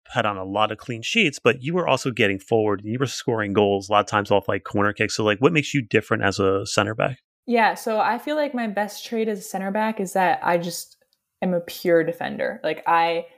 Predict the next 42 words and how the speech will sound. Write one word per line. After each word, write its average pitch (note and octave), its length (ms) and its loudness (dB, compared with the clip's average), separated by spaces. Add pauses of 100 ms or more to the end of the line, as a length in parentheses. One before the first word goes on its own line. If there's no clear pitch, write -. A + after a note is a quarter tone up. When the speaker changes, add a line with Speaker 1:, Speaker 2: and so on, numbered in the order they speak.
(240)
Speaker 2:
am F3+ 80 0
a - 40 2
Speaker 1:
Mm-hmm. E3+ 80 -2
Speaker 2:
ball F3+ 320 6
winner, F3 560 -2
I D#3+ 360 0 (120)
aerial F3 640 6 (260)
on F#3 140 -2
the F3 60 -2
ground, D#3+ 560 -2
like, D#3 180 -6
that, B2+ 280 0
that's E3+ 200 2
something F#3 240 -4
I D#3 120 0
just - 180 -10
love - 180 0
to F#3+ 60 -14
do. D3+ 160 -4
I C#3+ 120 2
love D3 220 -2
to - 80 -14
be E3 120 -12
physical E3+ 480 -2
with, D#3+ 280 -6
with E3 180 -4
the E3+ 80 -18
forwards. E3 640 2 (220)
I D#3+ 120 2
love C#3 240 0
that. C3 320 2
And F3 180 -4
then, E3+ 140 -2
of E3+ 140 -8
course, F#3 280 2
like, E3 200 2 (760)
I'm F#3 160 2
also F3 280 4
a - 20 6
left-footed F#3 680 -2
player, A3+ 380 4
so F3+ 440 6